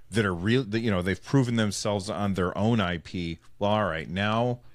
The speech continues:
let's give 'em, let's hand 'em something else. I gotta be honest, Rich, I was really shocked that you didn't say,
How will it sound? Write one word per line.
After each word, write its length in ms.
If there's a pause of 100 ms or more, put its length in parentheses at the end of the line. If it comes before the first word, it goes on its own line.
let's 240
give 220
'em, 200
let's 200
hand 200
'em 100
something 360
else. 280 (320)
I 80
gotta 200
be 120
honest, 340
Rich, 280 (300)
I 240
was 260
really 400
shocked 520
that 100
you 200
didn't 220
say, 540